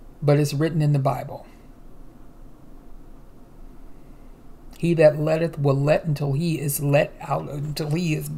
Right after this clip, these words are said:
gone." I'm paraphrasing, but you get it. Look at Second Thessalonians. First Thessalonians first, because the rapture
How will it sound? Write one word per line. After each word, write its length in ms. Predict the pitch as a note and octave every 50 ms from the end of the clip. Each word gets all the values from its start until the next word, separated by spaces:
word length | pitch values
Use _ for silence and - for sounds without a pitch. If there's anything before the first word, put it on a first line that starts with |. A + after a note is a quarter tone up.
| - - - - - - - -
gone." 480 | - - E3+ D#3 B2+ - C3 - - - - - - - - - - - - - - -
I'm 140 | D3+ D3
paraphrasing, 680 | C#3 D3 E3 D3+ C3 A#2+ - - C3 C3+ B2+ C3+ C#3+ C3+
but 200 | B2+ C3 - D#3+
you 60 | D3
get 200 | C#3 C#3+ C3+ -
it. 120 | - - - - - - -
Look 160 | F3 G3 G#3+
at 120 | A3+ G3+
Second 320 | - A3+ G#3 - G3 F3 D#3
Thessalonians. 800 | D#3 C#3+ - - C#3 C3+ B2+ B2+ - - - - - - - - - - - - - - - - - - -
First 240 | - C4 C4+ B3+ -
Thessalonians 680 | A3 G3 - G3+ F#3 E3+ E3+ E3+ E3 D#3+ D#3+ D3 -
first, 560 | - F3 E3+ F3 F#3 F3+ - - - - - - - - - - - - - - - - - - - - - - - - - - - - - - - -
because 260 | F3 C#3+ E3 D#3+ D3
the 80 | E3 D3+
rapture 680 | D3+ E3+ E3+ F3 - - E3+ D#3+ D#3 D#3 D3+ D3